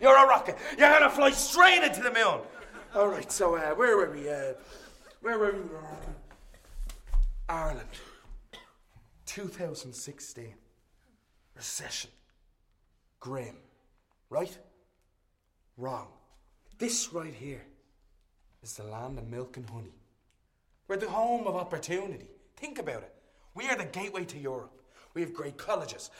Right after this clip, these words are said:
We have great restaurants. Facebook's here. Google's here. Intel's here. Not in Britain. Here. Hashtag Brexit. Hashtag F U Cromwell. <laughs> I'm talking new and disruptive forms of everything,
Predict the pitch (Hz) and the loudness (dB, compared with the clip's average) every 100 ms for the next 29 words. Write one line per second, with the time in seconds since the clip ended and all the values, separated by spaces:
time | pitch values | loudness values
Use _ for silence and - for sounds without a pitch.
0 | - 165 165 175 165 143 196 - 147 104 | -14 -10 -8 -8 -8 -2 -2 -2 -10 -12
1 | - - - - 233 233 - 147 - 135 | -16 -18 -20 -4 -4 -4 -8 -10 -8 -8
2 | 113 - 262 254 180 - 143 - 240 285 | -8 -6 -4 -4 -6 -6 -6 -6 -6 -6
3 | - 185 147 143 135 - - 214 320 - | -2 0 0 -4 -6 -8 2 4 4 2
4 | - 262 - - - - - - 277 - | -4 -4 -4 -8 -20 -20 -14 -6 -4 -4
5 | - - - 196 208 180 - 220 - 165 | -8 -10 -4 0 2 2 2 -2 0 0
6 | 190 196 - 196 196 196 214 240 196 165 | 0 0 2 2 4 0 -2 0 2 4
7 | 143 139 - - - - 190 - 175 - | 2 -6 -10 -20 -20 -18 -16 -14 -4 2
8 | 285 - 269 - 190 151 - - - 156 | 2 4 4 4 -2 -4 -12 -20 -14 -10
9 | 214 277 208 - - - 175 165 - - | -4 -2 -2 -6 -12 -8 -6 -4 -4 0
10 | 262 - 208 - 214 208 165 160 214 175 | 0 0 -6 0 2 2 0 -4 -4 -6
11 | 107 | -12